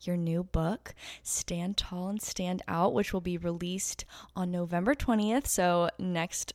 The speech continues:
Friday. We are very, very excited for, um, this book to be coming out, um, this devotional.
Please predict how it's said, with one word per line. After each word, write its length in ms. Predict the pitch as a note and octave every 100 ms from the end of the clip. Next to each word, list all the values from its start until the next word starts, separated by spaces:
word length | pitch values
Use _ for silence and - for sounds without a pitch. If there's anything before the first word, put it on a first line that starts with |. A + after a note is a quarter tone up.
| -
Friday. 840 | - - D#3+ D3+ D3+ D3+ D#3 F3+
We 160 | A3+ F#3
are 100 | E3+
very, 300 | E3 E3+ G3
very 220 | E3+ D#3+
excited 580 | D#3+ - D#3+ D#3 D#3+ F3
for, 480 | - E3+ E3 E3 E3
um, 280 | E3 D#3 D#3+
this 180 | E3 -
book 180 | E3 -
to 80 |
be 60 | E3+
coming 280 | - E3 E3
out, 280 | G3 A3 - - - -
um, 220 | - E3+ E3
this 160 | E3
devotional. 840 | - F#3 G#3 - G#3+ G3+ G3 G3